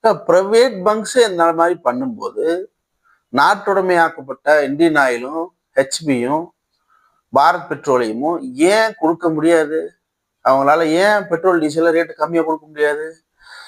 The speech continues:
இன்னைக்கும் சொல்றேன், இந்த நிறுவனங்கள் எல்லாம் லாபங்கள்ல நல்ல லாபம் நடக்குது. பெட்ரோல் டீசல்ல அவங்க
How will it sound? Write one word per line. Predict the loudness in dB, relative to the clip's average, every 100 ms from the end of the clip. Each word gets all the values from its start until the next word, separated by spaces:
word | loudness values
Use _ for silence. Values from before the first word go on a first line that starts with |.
| -20 -4
இன்னைக்கும் | 0 2 2 -2 0
சொல்றேன், | 0 2 0 -2 -8 -20 _ _
இந்த | -8 0 0
நிறுவனங்கள் | 2 2 2 2 0 0
எல்லாம் | 0 2 2 0
லாபங்கள்ல | -2 0 2 2 0 -4 -6 -6 0 2 2 -2 _ _ _
நல்ல | -2 0 2 2 2
லாபம் | 2 0 2 -2
நடக்குது. | -2 -8 -18 _ _ -12
பெட்ரோல் | -2 0 0
டீசல்ல | -4 -6 -10 -12 -18 _ _ _ _ _ _ _ _ _ _
அவங்க | -2 0 0